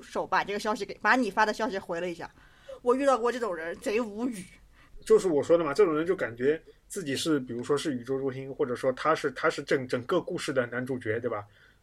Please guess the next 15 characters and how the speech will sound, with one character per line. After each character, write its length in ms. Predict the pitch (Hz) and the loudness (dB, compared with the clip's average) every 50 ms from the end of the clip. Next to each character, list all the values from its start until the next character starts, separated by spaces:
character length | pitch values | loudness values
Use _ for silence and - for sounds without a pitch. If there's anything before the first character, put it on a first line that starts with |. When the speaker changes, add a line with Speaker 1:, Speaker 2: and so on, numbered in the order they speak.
| _ _ | _ _
Speaker 2:
他， 300 | - - 208 214 202 180 | 8 10 12 12 12 10
他 260 | - - - 240 262 233 | 6 6 10 10 12 12
的 320 | 214 170 151 139 127 117 | 12 10 10 10 8 6
话 560 | - - - - - - - 180 165 135 117 | 4 -2 -14 -16 -8 2 6 8 8 8 6
都 220 | 110 - 165 160 151 | 6 6 8 8 8
要 80 | 139 | 8
别 160 | 127 - 127 | 6 4 2
人 160 | 131 131 147 185 | 0 0 0 0
立 100 | 214 160 127 | -2 -2 -2
马 160 | 123 101 101 | -2 -6 -4
回 180 | - - 113 120 | -4 -6 -6 -6
应 100 | 123 110 | -8 -12
的。 80 | 104 - - _ _ _ _ _ _ | -14 -14 -16 _ _ _ _ _ _
但 120 | - 202 202 | 2 4 8
是 360 | 202 220 214 208 175 - | 12 12 12 12 12 10